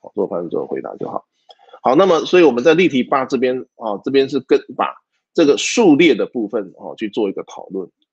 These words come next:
那接下来我们就要去讨论到数列的每一项的逗点改成加号之后，就变成所谓的无穷等比级数。哦，你要记得级数是什么？<clears throat> 看到倒数第四行这边，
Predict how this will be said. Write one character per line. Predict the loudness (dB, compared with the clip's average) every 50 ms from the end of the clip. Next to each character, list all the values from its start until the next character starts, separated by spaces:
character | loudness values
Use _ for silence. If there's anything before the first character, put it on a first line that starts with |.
| _ _
那 | -8 -8 -6
接 | -2 0 0 2
下 | 2 0
来 | -2
我 |
们 | -2 0
就 | -2
要 | -2 -2
去 | -4 -8
讨 | -10 -8 -6
论 | -6 -4 -4
到 | -4 -4 -4 -6 -10 _ _ _ _ _ _ _ _
数 | -16 -2 2 4 6 6
列 | 6 6 4
的 | 4 2 2
每 | 0 -2 -6 -8 -8
一 | -8
项 | -6 -4 -4 -4 -4
的 | -6 -8 -6 _ -2
逗 | -2 -2 -2 -4 -6
点 | -8 -8 -8 -10 -12
改 | -12 -12 -12
成 | -12 -12 -12 -12 -12 -12 -6
加 | -2 -2 -2 -2 -2
号 | -4 -6 -8 -8
之 | -8 -10
后， | -6 -6 -6 -6 -6 _ _ _ _ _ _ _ _ -2
就 | 0 0
变 | 2 0 -2
成 | -2 -6 -6
所 | -4 -2 -2
谓 | -2 -2
的 | -4 -6 -6 -4
无 | -2 -2 0 0
穷 | 0 0 -2 -2 -2 -4 -10 -8 _
等 | -6 -6 -4 -6 -8 -8
比 | -8 -8 -8 -12 _ _
级 | -6 -4 -4 -2
数。 | 0 2 2 2 0 -2 _ _ _ _ _ _ _ _ _
哦， | -10 -8 -8 -4 -2
你 | 0
要 | 0 0
记 | 0 0 2
得 | 2 2 2
级 | 0 -2 -2 -2 2
数 | 2 4 2 2
是 | 2 -2
什 | -2 -4
么？ | -6 -8 -12 -18 _ _ _ _ _ _ _
<clears throat> | _ _ _ _ _ _ -2
看 | 0 0 0 0 -2
到 | -4 -2 -2 -2 0
倒 | -2 -2 -2
数 | -4 -8
第 | -10 -10 -10
四 | -8 -10
行 | -10 -10 -10
这 | -10 -6
边， | -4 -4 -6 -6 -8